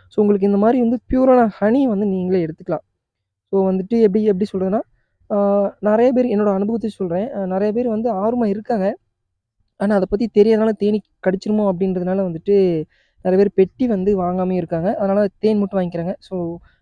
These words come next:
நான் என்ன சொல்ல வரேன்னா, நீங்க வந்து இது மாதிரி ஒரு பெட்டி இல்ல ரெண்டு பெட்டி,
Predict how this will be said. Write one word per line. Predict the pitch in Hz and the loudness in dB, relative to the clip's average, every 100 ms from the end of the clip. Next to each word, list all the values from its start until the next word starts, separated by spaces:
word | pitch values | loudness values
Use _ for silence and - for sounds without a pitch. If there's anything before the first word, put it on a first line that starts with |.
| _ | _
நான் | 190 | -2
என்ன | 226 | -2
சொல்ல | 269 247 220 | -2 0 0
வரேன்னா, | 202 175 254 - _ _ _ | 0 0 -4 -6 _ _ _
நீங்க | 208 208 | -2 0
வந்து | 202 208 254 294 262 | 0 0 0 -2 -2
இது | 202 | -2
மாதிரி | 226 240 | 0 2
ஒரு | 220 233 | 2 2
பெட்டி | 262 226 | -2 -4
இல்ல | 269 254 | 0 0
ரெண்டு | 196 202 208 | 0 0 0
பெட்டி, | 190 | -2